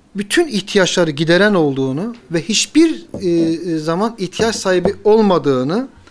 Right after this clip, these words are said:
kuluna hatırlatmak için kulun bazı ihtiyaçlarını, e, ihtiyaçlarına geç cevap veriyor, bazı engeller veriyor ki o kul tıkandığı zaman Rabbine dönebilsin. Eğer bir kulun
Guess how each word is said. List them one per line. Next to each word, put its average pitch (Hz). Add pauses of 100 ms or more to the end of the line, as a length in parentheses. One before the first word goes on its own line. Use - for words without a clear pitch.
(340)
kuluna 226
hatırlatmak 208
için 220 (480)
kulun 247
bazı 247
ihtiyaçlarını, 190 (280)
e, 151 (480)
ihtiyaçlarına 170
geç 165
cevap 226
veriyor, 233 (380)
bazı 233
engeller 190
veriyor 113 (360)
ki 262 (200)
o 247
kul 247 (320)
tıkandığı 202
zaman 240 (320)
Rabbine 185 (180)
dönebilsin. 156 (720)
Eğer 220 (120)
bir 247 (140)
kulun 180